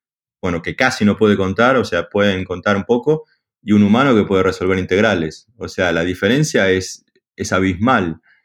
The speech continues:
Entonces, tiene que haber algo que es de raíz distinto. O sea, no es escalado, es que tiene que ser muy, muy distinto. Lo que vos me decís es que decís, bueno, tengo diez mil parámetros,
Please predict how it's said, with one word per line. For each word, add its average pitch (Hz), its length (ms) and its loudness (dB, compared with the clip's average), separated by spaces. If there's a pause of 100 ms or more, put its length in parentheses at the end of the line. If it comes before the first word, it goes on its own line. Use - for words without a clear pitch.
(220)
Entonces, 117 420 -2
tiene 180 280 0
que 147 60 2
haber 131 200 4
algo 151 480 0 (440)
que 120 280 4
es - 340 -8 (400)
de 107 180 0
raíz 120 360 2
distinto. 92 720 -4 (160)
O - 40 -20
sea, 101 200 -2
no 123 180 2
es - 260 -2 (200)
escalado, 98 800 -2 (480)
es 107 100 -10
que 120 140 -2
tiene 143 260 0
que 113 120 -2
ser 131 260 0
muy, 139 400 2
muy 113 180 2
distinto. 92 580 -6 (520)
Lo 110 120 2
que 113 60 0
vos 185 140 4
me 196 80 2
decís 190 340 0
es 165 100 0
que 143 120 0
decís, 131 260 0
bueno, 139 320 0
tengo 143 260 0
diez 139 200 2
mil 175 160 0
parámetros, 185 920 0